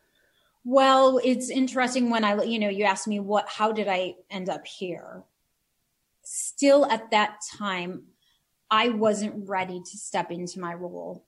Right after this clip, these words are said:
as a, as a healer one-on-one, but I wanted to help others heal. And so I knew the jewelry could be a vehicle for healing. And I created this line that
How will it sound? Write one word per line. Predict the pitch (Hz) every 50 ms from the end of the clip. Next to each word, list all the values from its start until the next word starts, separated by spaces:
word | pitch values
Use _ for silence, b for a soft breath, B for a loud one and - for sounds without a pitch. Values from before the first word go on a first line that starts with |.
| _ _ _ _ _
as | 202 196 175 185
a, | 185 175 - - _ _ _ _
as | 208 202 180 190
a | 202 196 185 185 180 - _ _
healer | _ - - - - 214 226 214 214 202 190
one-on-one, | 180 180 185 180 180 175 175 175 175 175 170 160 - - 190 185 180 - _ _ _ _ _ _ _
but | - 247
I | 226 214
wanted | 214 208 196 190 196 202 202 202 208 202 202 208
to | 208 190
help | - 202 180 180 175
others | 160 165 160 131 127 - -
heal. | - - - - - - 180 208 _ _ _ _ _ _ _ _ _ _ _ _ _ _
And | 208 226 226 226 226 220
so | 220 - - 240 226 214 214 208 208 202 202 - - -
I | 214 220
knew | 214 214 214 214 214 220 233 247 262 247 226 202 190 190 190 - - - _ _ 202
the | 185 208
jewelry | 175 170 180 214 240 254 240 226 196 190 190
could | 185 - 208 175
be | 180 185 185
a | 180
vehicle | 175 165 165 185 196 214 208 - - 170 143 143 196 196 196 - _ _
for | _ - 202 180
healing. | 180 - - - 208 202 202 190 180 175 175 180 196 -
And | 196 190
I | 190 185 180
created | 180 - - 196 196 196 196 190 202 180 175
this | 190 180 - 202
line | 190 185 180 180 185 185 185 185 185
that | 180 185 185 -